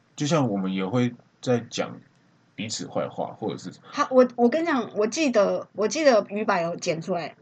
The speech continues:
Speaker 2: 是于白嘛，对不对？
Speaker 1: 应该是的。
Speaker 2: 于，于白有剪出来，他就说，他就说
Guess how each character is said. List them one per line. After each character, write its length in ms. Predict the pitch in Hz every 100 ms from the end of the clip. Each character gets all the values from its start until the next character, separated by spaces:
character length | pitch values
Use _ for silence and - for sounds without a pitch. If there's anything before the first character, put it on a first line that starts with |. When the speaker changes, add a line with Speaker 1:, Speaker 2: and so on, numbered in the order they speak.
| -
Speaker 2:
是 180 | - 359
于 140 | 240
白 200 | 220 180
嘛， 200 | - - -
对 100 | 196
不 60 |
对？ 160 | 175 131 - _ 82 85
Speaker 1:
应 100 | 101
该 140 | 107
是 120 | 101
的。 160 | 85 -
Speaker 2:
于， 160 | - 240
于 160 | 226 254
白 140 | 254
有 80 | 233
剪 160 | 208
出 80 | 190
来， 80 | 196
他 100 | 247
就 140 | 320
说， 420 | 302 285 269 269 262 - - -
他 120 | 247
就 140 | 254
说 420 | 247 240 220 220